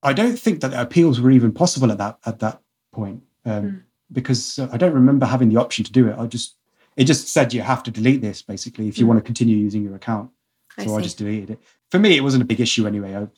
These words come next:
Speaker 1: to be honest, I wouldn't have written that, that tweet, um, because it was a heat of the moment thing, 'cause I was upset that he was attacking me, uh, without having properly read my article, you know, which really winds me
Speaker 2: Yeah.
Speaker 1: up when people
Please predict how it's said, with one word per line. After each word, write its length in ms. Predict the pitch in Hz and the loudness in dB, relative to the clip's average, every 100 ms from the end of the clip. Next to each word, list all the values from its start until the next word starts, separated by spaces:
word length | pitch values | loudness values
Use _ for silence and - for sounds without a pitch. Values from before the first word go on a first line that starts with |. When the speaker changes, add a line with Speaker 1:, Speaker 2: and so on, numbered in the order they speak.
| 131 - | -20 -18
Speaker 1:
to 80 | - | -2
be 80 | 165 | 2
honest, 240 | 139 123 | 2 2
I 40 | 117 | 4
wouldn't 240 | 143 113 | 4 2
have 100 | 107 | 2
written 200 | 127 110 | 2 2
that, 160 | 107 - | -2 -4
that 240 | - 113 - - | -6 -6 -8 -2
tweet, 320 | 143 117 - _ _ _ _ - | 0 0 -2 _ _ _ _ -4
um, 300 | 107 98 98 | -2 -2 -4
because 280 | - 127 131 | -2 0 2
it 40 | |
was 120 | 110 | 2
a 40 | 113 | 2
heat 240 | 127 127 | 4 2
of 80 | 107 | 0
the 60 | |
moment 320 | 104 110 101 - | -2 0 -2 -6
thing, 160 | 95 | -10
'cause 160 | 92 107 | -6 -2
I 40 | |
was 140 | 113 110 | -2 -2
upset 380 | - 123 - | -4 -4 -6
that 100 | - | -10
he 160 | - 127 | 0 2
was 320 | 113 - - _ _ _ _ _ | 2 0 -6 _ _ _ _ _
attacking 400 | 135 151 131 113 | -8 -6 -4 0
me, 400 | 135 127 107 101 _ _ _ _ - | 2 2 0 -8 _ _ _ _ -8
uh, 220 | 113 110 | -6 -4
without 240 | 113 123 120 | 0 0 2
having 180 | 120 113 | 0 0
properly 280 | 131 127 117 | 0 0 0
read 140 | 110 | 0
my 100 | 110 | -2
article, 360 | 117 - 107 90 | -2 -4 -10 -8
you 80 | 107 | -8
know, 140 | 95 98 | -8 -6
which 200 | 131 131 | -2 4
really 300 | 170 156 127 | 6 8 6
winds 340 | 123 120 131 117 | 4 4 4 6
me 80 | 127 | 4
Speaker 2:
Yeah. 60 | |
Speaker 1:
up 100 | 113 | 4
when 140 | 113 104 | 0 -2
people 480 | 143 139 117 101 | 0 0 0 -2